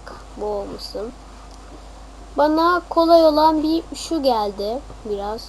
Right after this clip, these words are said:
bu ol-, ola-, bu. Siz hangisini istiyorsanız onu yapıyorsunuz.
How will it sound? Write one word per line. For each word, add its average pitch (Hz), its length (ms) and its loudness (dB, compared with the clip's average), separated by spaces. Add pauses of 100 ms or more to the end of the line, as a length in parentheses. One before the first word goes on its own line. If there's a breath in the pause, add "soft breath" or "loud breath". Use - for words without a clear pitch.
(140)
bu 233 120 -2
ol-, 220 260 -2 (180)
ola-, 202 360 -6 (140)
bu. 233 220 -4 (1700 loud breath)
Siz 381 480 -2
hangisini 392 600 6
istiyorsanız 359 600 0
onu 349 200 2
yapıyorsunuz. 262 920 -2